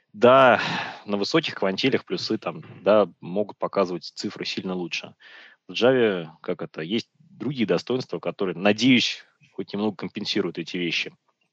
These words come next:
Я не буду говорить про скорость разработки, это всё понятно. Про идею говорить не буду, насколько она классная и обалденная, тоже говорить не буду. <laughs> А,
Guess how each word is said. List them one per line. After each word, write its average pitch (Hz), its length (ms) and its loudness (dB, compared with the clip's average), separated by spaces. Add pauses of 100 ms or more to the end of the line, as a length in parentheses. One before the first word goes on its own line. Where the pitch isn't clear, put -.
(640)
Я 113 100 6
не 139 80 6
буду 135 200 4
говорить 120 200 4
про 104 120 4
скорость 113 300 2
разработки, 101 460 2
это - 80 -4
всё - 120 -4
понятно. 98 540 0 (440)
Про 101 240 4
идею 104 360 4
говорить 98 340 2
не 98 60 -2
буду, 123 220 -2
насколько 95 380 -2
она 85 320 -4 (340)
классная 85 520 -4
и 82 100 -6
обалденная, 87 520 0
тоже 85 180 -8
говорить 85 240 -6
не 95 80 -6
буду. 90 260 -2
<laughs> 80 60 -8 (1120)
А, 85 800 2